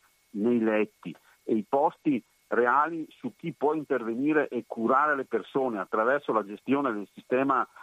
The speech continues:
eh, del, del trattamento di una malattia infettiva come questa, è stato tagliato pesantemente, pesantemente, cioè, <laughs> insomma, eh, il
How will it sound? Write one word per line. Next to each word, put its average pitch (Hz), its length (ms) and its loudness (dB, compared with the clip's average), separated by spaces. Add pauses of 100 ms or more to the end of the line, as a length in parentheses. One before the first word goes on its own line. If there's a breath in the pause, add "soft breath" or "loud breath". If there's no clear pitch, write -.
(200 loud breath)
eh, 92 360 0
del, 98 520 0
del 90 400 -8
trattamento 117 520 -4
di 107 60 -2
una 101 100 -2
malattia 101 300 -2
infettiva 107 540 -2
come 107 260 -2
questa, 92 400 -4
è 101 40 -4
stato 254 220 0
tagliato 196 800 -4
pesantemente, 110 920 -2 (400)
pesantemente, 113 800 -2
cioè, 95 240 -2
<laughs> 104 420 -6
insomma, 90 480 -4
eh, 98 180 -12
il 104 520 -8